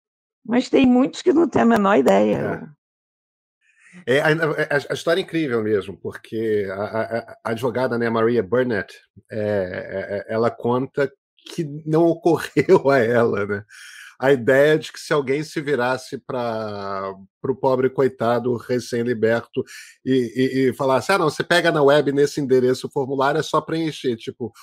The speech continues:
Speaker 2: o que que é web, né? <laughs>
Speaker 1: É.
Speaker 2: Como é que eu pego esse endereço e eu ponho onde esse endereço? O que que, o que que faz? Como é que opera um, um, um, um notebook? O, o, o, ela acaba comprando com ele um notebook, provavelmente um notebook barato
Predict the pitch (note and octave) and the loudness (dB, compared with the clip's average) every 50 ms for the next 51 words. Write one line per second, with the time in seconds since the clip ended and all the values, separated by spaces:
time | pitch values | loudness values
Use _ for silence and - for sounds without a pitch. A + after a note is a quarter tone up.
0 | - - D#3 D#3 D#3+ - - - - D#3+ E3 D#3 D3 D3 D3+ C#3 A2+ G#2 G#2 G2 | -2 0 0 0 2 0 -2 0 2 2 4 6 6 6 4 4 2 0 -2 0
1 | G2+ A2 A#2+ B2 A#2+ - - D3+ - - - D3 - F3+ G#3 A3+ A3 - F#3+ G3+ | 0 0 0 0 -2 -2 -6 -6 -6 -6 -10 -8 -8 -6 -4 -4 -2 0 4 6
2 | G3 F#3 F3 F3 F3 D#3+ D#3+ F3 E3+ - G3 - - - F3 F#3+ F3 E3+ F#3 F3+ | 6 6 6 4 2 4 4 2 4 2 0 0 2 2 4 4 6 4 4 4
3 | - G3 F3+ D3+ D#3+ D#3 E3+ G3+ G3 - G#3 G3+ - E3+ F3+ - - G3 G#3+ A3+ | 4 2 4 4 6 8 8 6 4 4 0 2 4 2 2 4 6 4 6 8
4 | G#3+ G#3 A3 B3 C4+ C4+ A#3 D#3+ - - E3+ - - F3 E3+ D3 B2+ B2+ C3+ D3+ | 8 8 8 6 4 0 -4 -6 -6 -6 -6 -6 -6 -8 -6 -4 -4 -4 -2 -2
5 | C#3+ B2 G#2+ - - C#3+ _ - F3 F3 - - G3 G3 F#3 E3 C3+ B2 - _ | -2 -2 -4 -6 -16 -16 _ -8 -8 -8 -8 -8 -6 -4 -4 -2 -4 -6 -8 _
6 | _ - _ _ _ _ - - - - _ _ _ - E3 D#3 D#3+ D#3 F#3+ F#3 | _ -20 _ _ _ _ -20 -20 -20 -20 _ _ _ -8 -8 -8 -2 0 2 2
7 | F3 - - F3 E3 F#3+ G3 - F#3+ F#3 - - F3 E3+ F3 F3+ E3+ E3 D#3+ E3 | 2 2 0 0 2 2 2 4 4 2 2 4 2 4 4 4 2 2 0 0
8 | D#3 D#3 D#3 D#3 C#3+ D#3+ D#3+ D3 D#3 D#3+ D3 - D#3 D#3 E3+ F3 F3+ E3 - E3 | 0 0 -2 -2 -2 -4 -4 -4 -4 -4 -6 -6 -6 -4 -2 -2 -2 -4 -6 -8
9 | C#3 B2 C3+ D#3+ E3 C#3+ B2 - - A#2 A2 G#2 G2 G2 G2 G2+ A2 A2+ A2 G#2+ | -8 -6 -2 0 2 0 0 -2 -4 -6 -6 -6 -6 -6 -8 -4 -4 -2 -2 -2
10 | G#2 G2 A2+ A#2+ B2 B2+ C3 B2 A#2 A#2+ - - A2+ A#2+ C3+ C3+ A#2+ A2 - - | -4 -4 -6 -6 -4 -4 -4 -4 -6 -8 -8 -6 -2 0 0 0 0 -2 -4 -8
11 | A2+ A2 - B2 B2 B2 A#2+ B2+ B2 A2 _ - - D3 B2+ - C#3+ C#3+ C#3+ C3 | -8 -6 -4 -4 -4 -2 -2 -2 -4 -4 _ -6 -6 -6 -6 -2 -2 -2 0 0
12 | C3 B2+ - C3+ B2 B2 B2+ B2+ A#2+ A#2+ A#2 A2 A2 A#2 A#2+ A#2 A2+ - - A#2 | -2 -4 -4 -4 -4 -2 -2 -2 -2 -2 -4 -4 -2 -2 -2 -2 -4 -6 -12 -8
13 | A2 B2+ C3 - - - C3 A#2+ A2 A2+ A#2 A#2+ - C3+ C3 B2+ B2+ B2+ - - | -4 -4 -4 -4 -6 -14 -10 -10 -8 -8 -8 -10 -8 -10 -8 -8 -8 -8 -8 -8
14 | C3+ C3 _ - C3+ B2+ A#2 A2+ A#2 A#2+ - - | -10 -10 _ -6 -6 -4 -2 -2 -4 -4 -8 -12